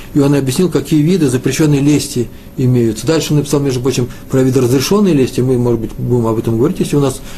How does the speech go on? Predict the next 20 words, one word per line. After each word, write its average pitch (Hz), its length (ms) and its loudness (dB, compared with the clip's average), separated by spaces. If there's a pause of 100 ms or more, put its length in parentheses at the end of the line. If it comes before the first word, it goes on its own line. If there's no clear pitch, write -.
(120)
хватит 139 300 0
времени, 123 240 2
я 110 80 0
постараюсь 117 540 0
это 147 160 -2
сделать, 123 280 2 (260)
а 120 80 0
сейчас 127 280 0
возьму 131 320 2
и 139 100 2
перечислю 127 600 -2 (340)
несколько 131 460 2
видов 117 340 2 (280)
запрещённой 104 760 0 (240)
лести. 107 460 -2 (1300)
Семь - 300 2
пунктов 117 320 0
у - 20 0
меня 104 140 2
получилось. 101 540 -6